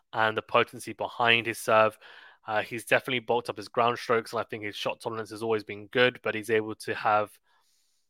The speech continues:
more effective offense behind his serve. And I think he's having a easier time of being able to hold serve,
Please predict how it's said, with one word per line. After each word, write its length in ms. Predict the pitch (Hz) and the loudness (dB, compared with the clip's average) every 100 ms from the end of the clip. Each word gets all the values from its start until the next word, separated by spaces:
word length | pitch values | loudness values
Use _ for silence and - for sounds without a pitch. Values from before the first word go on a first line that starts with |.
| _ - | _ 0
more 200 | 120 117 | 4 4
effective 520 | 127 117 - 110 104 - _ _ _ _ _ _ - | 2 -4 -6 -6 -8 -18 _ _ _ _ _ _ -4
offense 480 | 143 - 123 123 - | -4 2 2 0 -4
behind 460 | 110 - 117 120 | -4 0 0 0
his 140 | 117 - | -6 0
serve. 320 | 127 135 160 _ - - - _ _ | 4 4 2 _ -20 -20 -20 _ _
And 360 | 127 113 110 117 | 0 6 6 4
I 60 | |
think 180 | 110 117 | -4 -8
he's 120 | 110 | -4
having 320 | - 110 110 104 | -2 -2 -2 -6
a 120 | 101 _ _ _ | -6 _ _ _
easier 360 | 143 120 110 107 | -10 -8 -6 -6
time 400 | - - 117 110 | -4 0 2 0
of 140 | 101 | -4
being 220 | 113 107 107 | -8 -8 -8
able 240 | 104 104 | -10 -12
to 120 | - | -10
hold 380 | 101 - 107 104 | -8 -4 -4 -6
serve, 480 | - - 104 104 | -6 -2 0 0